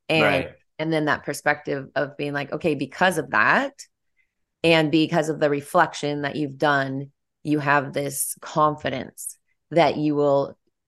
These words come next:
Speaker 1: you know, do better," whatever, whatever you, however you wanna put that,
Speaker 2: Whatever
Speaker 1: by,
Speaker 2: that means,
Speaker 1: by,
Speaker 2: yeah.
Speaker 1: yeah, by your grandkids. And that is,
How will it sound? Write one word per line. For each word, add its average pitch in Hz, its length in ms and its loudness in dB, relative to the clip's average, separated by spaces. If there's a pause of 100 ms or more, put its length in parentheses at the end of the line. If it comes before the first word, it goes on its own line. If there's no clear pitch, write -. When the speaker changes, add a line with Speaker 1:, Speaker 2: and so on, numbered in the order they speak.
(140)
Speaker 1:
you 156 160 -6
know, 139 140 -10 (120)
do 220 160 2
better," 139 460 2
whatever, 160 500 4 (200)
whatever 185 300 4
you, 165 160 2
however 180 320 4
you 160 80 0
wanna 147 200 0
put 139 200 -4
that, 135 240 2
Speaker 2:
Whatever 147 260 6
Speaker 1:
by, - 40 4
Speaker 2:
that 98 180 4
means, 104 420 4
Speaker 1:
by, - 40 0
Speaker 2:
yeah. 185 160 4
Speaker 1:
yeah, 156 300 2
by 185 120 6
your 196 220 2
grandkids. 175 720 0
And 170 160 -4
that 185 140 2
is, 185 340 -4